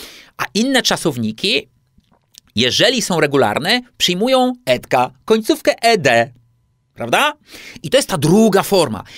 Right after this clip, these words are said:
Jak zapamiętamy sobie na dzisiaj, że ta druga forma dotyczy tylko i wyłącznie tej trójki. Oczywiście ona się pojawia w różnych innych momentach, ale to już są niuanse, na razie na to nie zwracajmy uwagi.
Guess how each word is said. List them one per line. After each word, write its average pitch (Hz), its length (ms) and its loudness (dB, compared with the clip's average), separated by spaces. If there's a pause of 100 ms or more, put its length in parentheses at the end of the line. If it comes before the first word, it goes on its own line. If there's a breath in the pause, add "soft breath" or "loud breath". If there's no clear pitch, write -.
(140 loud breath)
Jak 160 140 -4
zapamiętamy 208 640 -2
sobie 233 260 0
na 233 120 2
dzisiaj, 190 460 -2 (260 loud breath)
że 151 120 -4
ta 180 120 -4
druga 240 260 2
forma 233 340 4
dotyczy 208 640 2 (280 soft breath)
tylko 294 280 0
i 240 60 -2
wyłącznie 214 360 0
tej 190 140 0
trójki. 117 380 -6
Oczywiście 277 520 2
ona 247 140 0
się 233 160 0
pojawia 214 500 2
w 147 40 -6
różnych 151 320 0
innych 156 260 -6
momentach, 185 540 0 (280 loud breath)
ale 160 320 2 (160 loud breath)
to 202 120 4
już 208 120 0
są 160 280 -2
niuanse, 185 640 0
na 147 120 -2
razie 170 220 -4
na 156 100 -4
to 160 80 -6
nie 147 120 -2
zwracajmy 139 560 -2
uwagi. 147 500 -2